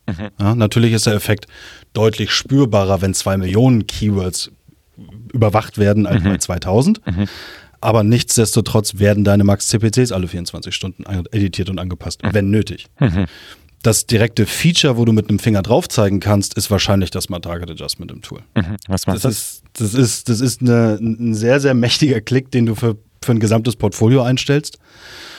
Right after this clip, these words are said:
Speaker 2: bei dem du vereinfacht gesagt im Prinzip einfach sagen kannst, ich möchte, dass,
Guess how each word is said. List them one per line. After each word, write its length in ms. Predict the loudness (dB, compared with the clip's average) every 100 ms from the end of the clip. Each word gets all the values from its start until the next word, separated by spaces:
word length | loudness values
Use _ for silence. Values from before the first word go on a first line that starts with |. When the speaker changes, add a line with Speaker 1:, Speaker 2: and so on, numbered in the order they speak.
| -20 _
Speaker 2:
bei 120 | 0
dem 220 | 4 4
du 100 | 4
vereinfacht 600 | 2 2 0 0 -2 -2
gesagt 320 | -2 0 0 -2
im 100 | -6
Prinzip 380 | -8 -6 -6
einfach 220 | -2 -2 0
sagen 280 | 2 2
kannst, 480 | 0 0 0 -2 -4
ich 560 | 0 2 2 0 -8 -4
möchte, 640 | 0 2 2 2 2 2
dass, 400 | 2 0 0